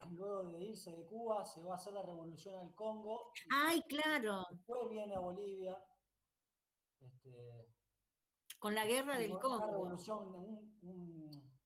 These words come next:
Speaker 1: un intento fallido de revolución en el Congo belga, digamos, ¿no? Termina muerto Lumumba.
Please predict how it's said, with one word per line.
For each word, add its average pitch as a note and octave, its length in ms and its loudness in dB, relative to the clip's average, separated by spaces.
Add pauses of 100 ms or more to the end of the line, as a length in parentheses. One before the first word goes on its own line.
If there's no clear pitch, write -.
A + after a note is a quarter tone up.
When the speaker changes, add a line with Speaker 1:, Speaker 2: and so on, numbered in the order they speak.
Speaker 1:
un F3 460 -10
intento G3 380 -8
fallido G#3+ 480 -4
de F#3 80 0
revolución E3+ 600 -2
en F3+ 80 -4
el E3 120 -6
Congo D#3 480 -4
belga, C#3 380 -8
digamos, B2+ 340 -14
¿no? E3 140 -14
Termina G3 380 -4
muerto G#3+ 360 0
Lumumba. G3 560 -8